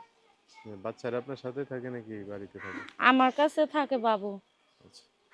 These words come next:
Speaker 1: ঠিক আছে, নাম্বারটা বলে দিচ্ছি, আমার সাথে একটু বলেন, হ্যাঁ?
Speaker 2: বলতে পারি না, আপনিই বলেন।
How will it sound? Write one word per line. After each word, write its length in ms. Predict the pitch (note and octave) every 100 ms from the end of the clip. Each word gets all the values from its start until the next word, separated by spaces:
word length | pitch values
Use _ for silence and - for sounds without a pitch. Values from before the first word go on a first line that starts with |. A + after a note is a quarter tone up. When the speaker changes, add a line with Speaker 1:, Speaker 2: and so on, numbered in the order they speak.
| -
Speaker 1:
ঠিক 120 | B2+
আছে, 200 | C#3+ C3+
নাম্বারটা 400 | B2 B2+ B2+ C3
বলে 200 | C3+ C3+
দিচ্ছি, 220 | A#2 -
আমার 140 | A2+ A2+
সাথে 220 | B2 A#2+
একটু 160 | A2 A#2
বলেন, 260 | A2+ G#2
হ্যাঁ? 120 | D3 G3 - _ - D#4+ B3
Speaker 2:
বলতে 360 | E4+ F4+ E4+
পারি 280 | E4 F4 F4+
না, 160 | E4+ C#4+
আপনিই 380 | - B3+ C4 C4
বলেন। 400 | D4 C#4 A#3+